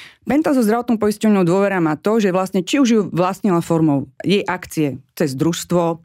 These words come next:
cez holding alebo cez holandskú firmu, vždy na konci dňa bola Penta, e, finančná skupina Penta vlastníkom týchto akcií. A napríklad si za rôznu hodnotu v rozličnom čase tieto podiely presúvala, čo už tiež je určitým signálom, prečo by som si ja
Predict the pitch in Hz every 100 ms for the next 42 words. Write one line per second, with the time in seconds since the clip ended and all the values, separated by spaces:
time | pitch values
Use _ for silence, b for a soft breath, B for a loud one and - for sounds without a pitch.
0 | _ - 143 156 175 196 196 185 - 160
1 | 156 151 160 - 175 175 165 - 156 135
2 | 160 196 285 277 B - 185 233 185 214
3 | 202 165 175 175 165 151 - 170 170 175
4 | 180 - 156 147 170 185 170 160 151 151
5 | 139 180 175 160 - _ 160 160 - 156
6 | 151 139 - - 170 180 160 - - 135
7 | - B B B B - 226 240 247 240
8 | 208 208 170 160 175 226 214 170 185 208
9 | 208 170 175 180 - 165 147 180 175 160
10 | 175 170 165 - 160 160 156 151 160 160
11 | 165 139 139 135 - 220 214 - 190 175
12 | - - 170 165 170 170 175 165 156 170
13 | 165 156 147 170 202 165 185 175 156 156